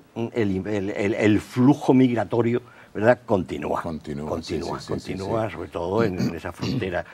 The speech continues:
Speaker 1: con México, ¿verdad?
Speaker 2: Sí, y a ese punto que de, del idioma que sí se pierde en términos de, posiblemente de la segunda
Speaker 1: Sí.
Speaker 2: generación, la tercera generación, ¿qué opina usted que se pudiera hacer para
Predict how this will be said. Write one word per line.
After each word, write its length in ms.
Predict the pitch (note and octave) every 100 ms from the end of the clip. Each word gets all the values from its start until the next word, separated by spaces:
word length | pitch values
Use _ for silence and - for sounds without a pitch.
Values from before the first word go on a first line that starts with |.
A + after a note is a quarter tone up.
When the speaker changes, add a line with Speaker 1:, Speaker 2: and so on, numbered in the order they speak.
| - - _
Speaker 1:
con 220 | F2+ F2
México, 460 | G#2 F2+ - - F2
¿verdad? 240 | E2+ A#2+ - - -
Speaker 2:
Sí, 240 | - - F#3
y 160 | G2
a 80 | A2
ese 220 | C#3+ D#3
punto 720 | - - A#2 A2+ G2 E2+ E2 D#2+
que 380 | - F2 E2+ D#2
de, 240 | F2 F2 E2
del 240 | D2 F2
idioma 480 | D#2+ E2+ G#2+ G#2 F#2
que 120 | E2
sí 220 | - G#2
se 160 | G2 G2
pierde 560 | - F2 F#2 F#2 E2+ E2+
en 140 | D#2
términos 320 | F2+ E2+ F2
de, 60 | E2
posiblemente 520 | - D#2 E2 D#2+ D2+
de 60 | D#2
la 80 | D2
segunda 340 | D2 D2 E2+
Speaker 1:
Sí. 40 | D#2+
Speaker 2:
generación, 420 | D2 - - G2
la 80 | F2
tercera 340 | D#2 D2+ F#2 D#2+
generación, 540 | D#2+ D#2 D2 F#2 E2+ - - - - -
¿qué 80 | -
opina 340 | D#3+ D#3+ E3 C#3
usted 300 | A2+ A#2 A2+
que 100 | G2
se 160 | -
pudiera 480 | E2+ E2 D2 F2 F#2
hacer 340 | D#2 - E2+ D2+
para 540 | D2+ C2+ C#2 B1 A1+